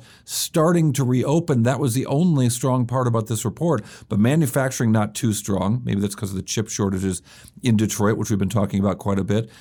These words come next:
And remember, schools are still closed for much of the time in much of the country, and that keeps people from going back to work, uh, and that may have showed up in these bad numbers. Now, there's also a counter to this, uh, copper prices hitting an all-time high.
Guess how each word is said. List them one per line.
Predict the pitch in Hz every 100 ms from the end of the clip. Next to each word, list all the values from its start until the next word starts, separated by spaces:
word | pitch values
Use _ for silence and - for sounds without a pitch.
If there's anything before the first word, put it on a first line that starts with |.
| -
And | 170
remember, | 208 240
schools | 170 - 180 233 202
are | 160
still | 120 165 127
closed | - 156 175 156 113
for | 127
much | 113 113 165 156
of | 131 113
the |
time | 107 - 139 147 135
in | 120
much | 104 135 147
of | 127 110
the |
country, | - 147 151 123 110 - - -
and | 117
that | 160 175
keeps | 196 180
people | - 165
from | 143 127
going | 127 139
back | 131 131 123
to | 120
work, | 143 156 123 - _ _ -
uh, | 117 113
and | 110 110
that | 120
may | 127
have | 117
showed | - 123
up | 123
in | 101
these | 101
bad | 101 101 101
numbers. | 107 110 - - _ _ _ _ - - -
Now, | 123
there's | 123 131
also | 131
a | 110
counter | - 135 123 110
to | - 107
this, | 107 104 -
uh, | 101
copper | - 151 147 139
prices | 101 107 98 104 90 - - -
hitting | 127 123
an | 123 -
all-time | 151 143 147 139 135 123 110
high. | 110 156 101 -